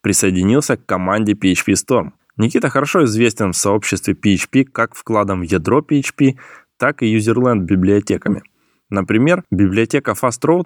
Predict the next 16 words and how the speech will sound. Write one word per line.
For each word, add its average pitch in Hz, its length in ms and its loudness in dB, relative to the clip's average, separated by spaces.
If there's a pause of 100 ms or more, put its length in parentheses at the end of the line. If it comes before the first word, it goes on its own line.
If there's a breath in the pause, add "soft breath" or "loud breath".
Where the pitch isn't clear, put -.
была 101 280 0
создана 139 520 0
им 85 400 -4
после 123 320 -2
попыток 110 500 -2
ребят 104 380 -2
продвигать 101 540 -2
роутер, 113 380 2
написанный 101 580 0
на 98 160 2
C, 156 300 2 (120)
в 95 60 -4
виде 104 280 2
расширения. 107 760 0
Никита 98 400 0
показал, 123 520 -2